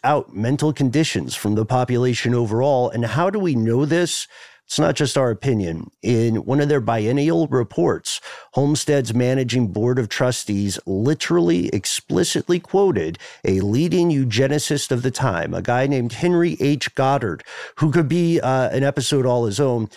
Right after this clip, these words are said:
Here's what they quoted from Goddard. And again, this is in a government report. Quote, "Every feeble-minded person is a potential criminal.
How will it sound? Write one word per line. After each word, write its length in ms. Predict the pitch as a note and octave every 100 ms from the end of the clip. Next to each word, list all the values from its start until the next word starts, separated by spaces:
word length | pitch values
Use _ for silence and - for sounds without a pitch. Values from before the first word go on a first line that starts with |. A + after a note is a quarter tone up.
| - - -
Here's 460 | - A3+ A3+ - - -
what 300 | C#3+ D3 D3
they 100 | C3
quoted 500 | - C#3+ B2+ A2 G2
from 220 | - G#2+
Goddard. 460 | G#2 A2 F#2 C2 - -
And 140 | C3+
again, 320 | D3 E3+ D3
this 200 | C3+ C3
is 140 | B2+ A#2+
in 120 | B2+
a 40 | A2+
government 480 | A#2+ G#2+ G#2 D2
report. 440 | G2 - C3 D#2+ - _ _
Quote, 340 | - C#3 - _ - - - - - _ _ -
"Every 240 | D3+ G#3
feeble-minded 800 | E3 F3+ F3+ E3+ D3+ C#3+ C#3+ C3+
person 420 | B2+ C3+ C3 C#3+ C#3+
is 140 | A2
a 60 | G2
potential 500 | G#2 C#3+ B2 - A#2+
criminal. 540 | - C3+ F#2+ D2